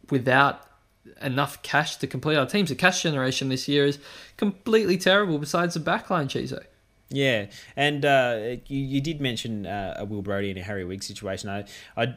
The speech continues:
Speaker 2: I did touch, uh, ask on, uh, how they were going. Uh, Will Brodie, two goals, one, twenty-six disposals, six tackles, four marks. Um, he's really building. Uh,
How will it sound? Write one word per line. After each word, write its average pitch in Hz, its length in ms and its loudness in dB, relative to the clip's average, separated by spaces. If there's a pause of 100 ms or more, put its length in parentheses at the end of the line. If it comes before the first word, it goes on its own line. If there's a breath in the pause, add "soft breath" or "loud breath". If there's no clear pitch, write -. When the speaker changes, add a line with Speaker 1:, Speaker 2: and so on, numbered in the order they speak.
Speaker 2:
I 120 100 -2
did 139 240 0
touch, 127 260 -4
uh, 107 380 -2
ask 107 260 -2
on, 98 200 -8
uh, 98 480 -8
how 104 180 -6
they 98 180 0
were 107 120 -2
going. 107 260 -4 (320 loud breath)
Uh, 120 280 0 (100)
Will 170 180 2
Brodie, 135 480 4
two - 240 -2
goals, 143 380 0
one, 117 420 -4
twenty-six 151 500 -6
disposals, 107 800 -4
six - 240 -6
tackles, 117 380 -6
four 107 220 -6
marks. 101 500 -8
Um, 95 380 -10 (160)
he's 139 340 0
really 117 320 0
building. 123 480 -2 (420 loud breath)
Uh, 113 300 -2